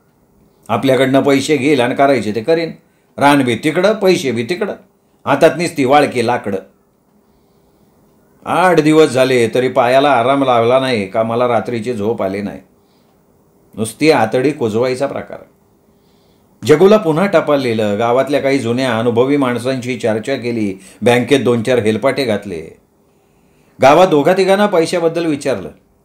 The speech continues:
एक एकर रान कुणी दोन हजारापर्यंत घाणवट घेतंय का ते बघितलं. जो तो आडवा पाडणार.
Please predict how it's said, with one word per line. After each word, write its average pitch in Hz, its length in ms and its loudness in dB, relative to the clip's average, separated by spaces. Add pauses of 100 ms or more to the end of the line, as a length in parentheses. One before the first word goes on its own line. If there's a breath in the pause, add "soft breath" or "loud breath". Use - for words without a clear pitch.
(480)
एक 143 240 2
एकर 147 260 2
रान 127 380 0
कुणी 131 240 -2
दोन 135 240 0
हजारापर्यंत 139 720 0
घाणवट 131 440 0
घेतंय 131 340 0
का 110 280 0 (100)
ते 165 140 0
बघितलं. 107 480 -6 (960)
जो 220 200 4
तो 202 220 -4
आडवा 151 380 0
पाडणार. 95 380 -8